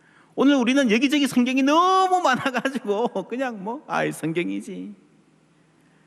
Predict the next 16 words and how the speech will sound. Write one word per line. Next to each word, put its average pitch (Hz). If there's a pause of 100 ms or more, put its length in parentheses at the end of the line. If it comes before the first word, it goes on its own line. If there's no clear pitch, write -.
(320)
그렇지 -
않습니다. - (1400)
우리가 143
시대가 -
아무리 285
어려워져도요, 170 (1120)
아무리 339
함께 277
모이는 233
것이 202
힘들어지고 190
해도요, - (640)
하나님 262
말씀 208
붙잡고, - (1300)
여러분, 196